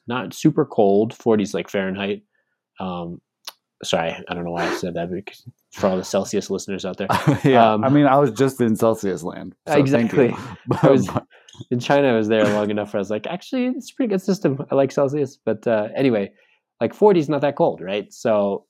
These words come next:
Speaker 1: and yet when it's, like, forty and damp, these people really flare. I mean, that is not useless diagnostic information. But the problem is most people don't ask that question.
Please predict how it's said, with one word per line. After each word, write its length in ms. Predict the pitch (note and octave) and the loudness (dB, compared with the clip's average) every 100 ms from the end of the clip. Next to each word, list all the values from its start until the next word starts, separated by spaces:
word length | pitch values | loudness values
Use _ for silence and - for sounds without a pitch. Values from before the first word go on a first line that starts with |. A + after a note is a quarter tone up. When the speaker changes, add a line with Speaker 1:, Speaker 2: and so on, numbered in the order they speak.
| _ | _
Speaker 1:
and 220 | A#2+ B2+ | -2 2
yet 240 | B2 A#2 - | 4 2 0
when 120 | A2+ | -4
it's, 100 | G2+ | -2
like, 200 | G2 - - | -4 -4 -4
forty 500 | - B2 A#2+ A#2 A2+ | 4 6 6 6 4
and 180 | F#2 E2+ | 2 0
damp, 380 | G#2 G#2+ G#2+ G#2+ _ _ _ | 0 0 -2 -6 _ _ _
these 180 | G#2+ G2+ | -2 2
people 280 | B2 G#2+ G2 | 2 6 6
really 200 | F#2 E2+ | 6 2
flare. 540 | - A#2 B2 F2 D#2 - _ _ _ _ - | -2 0 0 0 -6 -14 _ _ _ _ -10
I 40 | |
mean, 140 | G2 F#2 | -4 -2
that 220 | G2+ G#2 | 0 0
is 100 | F#2 | 0
not 360 | G2+ F#2+ G2 - F2+ | 0 -2 -2 -4 -6
useless 640 | G2+ G2 - F#2 - - - - | -4 -2 -4 -8 -8 -18 -20 -10
diagnostic 600 | F#2+ F2+ F2+ F2 - F#2+ | -8 -6 -8 -12 -12 -12
information. 500 | F2 E2+ F#2+ - F2+ | -12 -12 -10 -10 -6
But 140 | - G#2+ | -6 -6
the 60 | |
problem 340 | G#2 D#3+ D#3+ G2 | -2 0 0 -4
is 160 | F#2 | -4
most 160 | A#2 - | -4 -4
people 160 | A#2+ | -2
don't 180 | A#2 A#2 | 0 -2
ask 220 | C3+ D#3 - | -6 -10 -14
that 140 | - | -16
question. 380 | - - - | -16 -14 -16